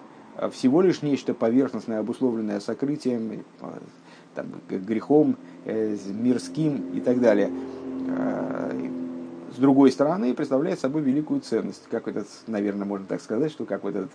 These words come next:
камень, э, снопирин, который даже осколки его были настолько ценны, что потребовалось Всевышнему давать отдельное разрешение на то, чтобы Мойша мог их взять себе. Подобно этому и пилпуль, э, являясь следствием вроде бы негативных моментов,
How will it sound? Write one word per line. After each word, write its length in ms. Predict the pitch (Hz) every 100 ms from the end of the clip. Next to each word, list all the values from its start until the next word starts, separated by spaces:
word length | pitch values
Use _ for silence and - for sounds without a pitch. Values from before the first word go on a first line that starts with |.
| -
камень, 300 | 101 98 92 - - - -
э, 320 | - 95 95 92
снопирин, 580 | - 107 101 104 98 98 - - - - -
который 520 | 113 110 104 101 98 - - - -
даже 240 | 120 117 110
осколки 420 | 107 - 123 107
его 200 | 107 98
были 240 | 95 98
настолько 640 | 101 104 107 - 143 123 123
ценны, 400 | - 117 123 117
что 400 | - 107 101 95 - - -
потребовалось 520 | 101 113 101 101 101
Всевышнему 520 | - - 104 104 101
давать 300 | 101 98 95
отдельное 400 | 104 107 98 98
разрешение 480 | 101 101 101 101 98
на 60 | 92
то, 80 |
чтобы 200 | 101 101
Мойша 280 | 107 101 107 -
мог 260 | 85 104 98
их 80 |
взять 280 | 98 143 208
себе. 260 | - 123 110 - - - - - -
Подобно 380 | 110 143 160
этому 380 | 131 151 147 135
и 120 | 151
пилпуль, 540 | 160 127 117 104 113 113 - - - - -
э, 240 | - 107 110
являясь 520 | 117 117 120 107 95
следствием 640 | - 135 131 - 123 110 104
вроде 320 | 123 139 113
бы 140 | 101
негативных 580 | 104 117 127 127 233 208
моментов, 420 | 123 110 104 98